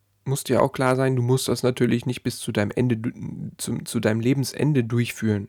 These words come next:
konsequent, sondern du kannst auch sagen, ich probiere das einfach mal für ein paar Monate aus, äh, und wenn's dir nicht zusagt, dann,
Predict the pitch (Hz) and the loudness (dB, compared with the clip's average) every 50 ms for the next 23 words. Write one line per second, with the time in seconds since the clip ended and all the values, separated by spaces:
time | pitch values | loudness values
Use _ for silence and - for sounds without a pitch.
0 | _ - - 110 110 107 113 110 - 113 110 113 123 123 - 110 107 107 107 104 | _ -10 -8 -6 -4 -2 -4 -4 0 -2 -2 -2 -2 -4 -4 -4 -4 -2 -2 -4
1 | 104 - - 117 110 113 110 101 107 110 110 110 110 - - - 120 113 113 113 | -4 -4 -6 -6 -4 -4 -6 -4 -4 -4 -4 -6 -6 -8 -8 -6 -2 0 0 0
2 | 113 113 - - - 110 110 110 117 120 110 110 110 - - 110 - 120 113 117 | 0 0 -2 -4 -6 -4 -4 -6 -6 -4 -6 -6 -4 -4 -6 -6 -4 -4 -6 -4
3 | 120 117 120 117 117 113 - - - - 113 120 139 139 - - - - - - | -2 0 0 0 0 -2 -2 -4 -4 0 2 2 2 0 -2 -8 -16 -20 -20 -20
4 | - - - - - - - - _ _ - - 110 107 107 107 107 - - 110 | -20 -20 -20 -20 -20 -20 -20 -20 _ _ -10 -6 -6 -4 -4 -4 -6 -6 -8 -10
5 | 107 117 117 113 113 - - - 120 117 120 120 - - - 123 113 110 110 107 | -8 -6 -4 -4 -4 -6 -6 -4 -2 -2 -2 -4 -4 -6 -6 -4 -2 -2 -2 -2
6 | 113 110 - - - - - | -4 -6 -10 -14 -12 -12 -12